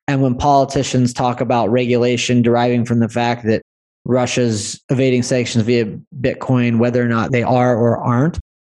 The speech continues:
that the signal that is actually sent and why everything is good for Bitcoin is that the signal that it's sent is that no one controls Bitcoin, and that the then derivative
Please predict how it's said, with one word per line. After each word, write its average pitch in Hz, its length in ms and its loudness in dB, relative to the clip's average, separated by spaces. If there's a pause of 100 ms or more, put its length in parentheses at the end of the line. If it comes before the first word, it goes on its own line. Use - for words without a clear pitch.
that 131 360 -2
the 143 100 0
signal 208 460 2
that 156 180 4
is 120 160 2
actually 139 520 0
sent - 420 -2 (540)
and 127 120 0
why 123 340 2
everything 127 480 0
is 113 120 0
good 120 180 0
for 117 140 -2
Bitcoin 151 580 -2 (440)
is 131 160 0
that 127 180 0
the 117 60 0
signal 185 320 2
that 160 120 4
it's 135 240 0
sent 120 380 -2 (380)
is 123 160 0
that 123 400 0
no 135 240 4
one 127 180 0
controls 113 480 0
Bitcoin, - 480 -6 (340)
and 127 640 0 (260)
that 127 500 0 (480)
the 127 640 0 (240)
then 135 640 0
derivative 123 920 2